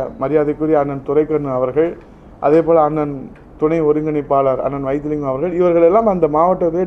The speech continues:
டெல்டா மாவட்டங்களிலே மு-, முகாமிட்டு மாண்பு முதலமைச்சருடைய உத்தரவை செயல்படுத்தினார்கள்,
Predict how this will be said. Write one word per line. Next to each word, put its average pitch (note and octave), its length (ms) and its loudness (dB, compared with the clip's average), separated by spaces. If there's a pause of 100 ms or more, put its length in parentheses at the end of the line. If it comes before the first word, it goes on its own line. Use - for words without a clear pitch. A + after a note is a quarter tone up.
டெல்டா D#3 280 2
மாவட்டங்களிலே D3+ 720 -2
மு-, E3+ 100 -8 (360)
முகாமிட்டு F3+ 600 2 (420)
மாண்பு D#3+ 260 0
முதலமைச்சருடைய F3+ 720 0
உத்தரவை E3+ 320 0 (100)
செயல்படுத்தினார்கள், D#3 840 0